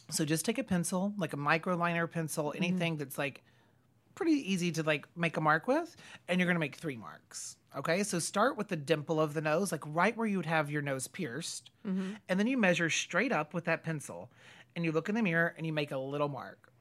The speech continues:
Speaker 1: That's where your brows are gonna start on both sides. Okay? And that kind of creates, like, a slimming effect on the nose,
Speaker 2: Mm.
Speaker 1: right? So it starts to, like, contour it. The closer they are together,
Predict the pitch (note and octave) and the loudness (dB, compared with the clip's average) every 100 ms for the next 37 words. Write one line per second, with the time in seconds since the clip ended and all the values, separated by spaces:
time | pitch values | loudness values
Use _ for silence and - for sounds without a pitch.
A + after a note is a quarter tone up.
0 | - F3 F#3 B3 A#3 F3+ D#3 D#3 D#3 D3+ | 2 2 2 2 2 6 4 4 -2 -4
1 | C3+ - D3 F#3+ D#4 - _ - - - | -6 -2 0 0 -2 -10 _ -20 -2 2
2 | F#3 E3+ F#3 F#3 B2+ F#2 - - - - | 4 4 2 0 -4 -8 -12 -12 -12 -14
3 | _ _ C#3 D3+ F3 A#3 - - - - | _ _ -6 0 0 -2 -8 -20 -4 2
4 | G3 D#4 - A4 F#4+ - A#3 A3 G3 D#3+ | 4 4 0 -2 -2 0 0 0 -2 -2
5 | - F3+ F3 F#3+ G3+ F#3+ G3+ F#3+ F#3+ D#3+ | -2 -2 0 0 0 0 -2 -2 -2 -2
6 | C#3+ C#3+ D#3 C4+ C#4+ F#3+ F#3+ G3 F#3+ F3+ | 0 2 2 0 -4 -4 -2 -2 -4 -4
7 | E3+ F3 A3+ A3+ F#3+ E3 - F3 F3+ D#3 | 2 2 2 -2 -4 -2 -4 -6 -2 -2
8 | - - E3 E3+ - F3 E3+ E3+ - E3+ | -2 0 2 2 0 4 6 6 2 0
9 | B3+ C#4+ A3+ E3+ C#3+ D#3 D#3 C#4+ G#3 C#3 | 0 2 2 0 0 -4 0 0 0 -6
10 | D3 | -10